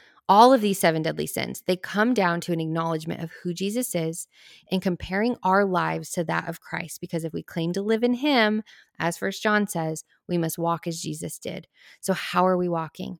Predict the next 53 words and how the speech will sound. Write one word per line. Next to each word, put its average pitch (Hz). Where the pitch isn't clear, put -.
Are 180
we 180
walking 175
faithfully, 233
or 190
are 170
we 175
living 185
by 185
the 165
standards 170
of 160
the 165
world 180
and 190
allowing 190
our 175
lives 170
to 175
be 175
lukewarm? 180
Because 196
remember, 196
even 220
the 196
demons 226
believed 175
in 156
God 151
and 175
shuddered. 160
They 202
were 240
afraid 233
of 294
him. 175
To 233
believe 190
is 175
not 160
enough. -
They're 208
demons 185
in 160
the 160
pits 185
of 151
hell. 175
To 190
believe 202
is 233
not 165
enough. 170